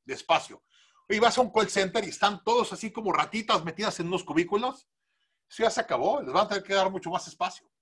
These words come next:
Entonces, las empresas que necesitan estar con empleados físicos van a requerir mucho más espacio de oficinas. Entonces, ¿vas a necesitar más espacio, sí o no?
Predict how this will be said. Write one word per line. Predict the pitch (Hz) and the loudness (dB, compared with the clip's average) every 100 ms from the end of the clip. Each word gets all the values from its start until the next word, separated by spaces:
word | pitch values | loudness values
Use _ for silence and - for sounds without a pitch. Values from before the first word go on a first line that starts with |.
| _ _ _ _ | _ _ _ _
Entonces, | 170 151 147 | -8 -8 0
las | 175 214 254 | 2 2 0
empresas | 208 185 180 - - - - _ _ _ | -4 -2 -4 -2 -6 -10 -20 _ _ _
que | - | -6
necesitan | 156 175 180 | -4 -2 0
estar | 170 143 | 0 0
con | 160 135 | -2 -6
empleados | 123 143 131 - | 2 2 2 -4
físicos | 185 - 208 285 254 - _ _ _ | -10 -10 -8 -10 -10 -16 _ _ _
van | - 143 165 | 2 4 4
a | 170 | 2
requerir | - 135 151 | 0 -2 -2
mucho | 156 135 | -4 -4
más | 131 143 | -2 0
espacio | - 135 139 | 0 -2 -2
de | 123 | -10
oficinas. | - 113 - - _ _ _ _ _ _ _ | -12 -20 -20 -20 _ _ _ _ _ _ _
Entonces, | _ 196 214 214 - _ _ _ _ _ _ | _ 0 2 -2 -4 _ _ _ _ _ _
¿vas | 113 190 190 | _ 2 2
a | |
necesitar | 208 - 185 | 0 0 0
más | 190 | 0
espacio, | - 202 208 226 | 0 2 2 0
sí | - 180 | 0 0
o | 139 | 0
no? | 120 | -4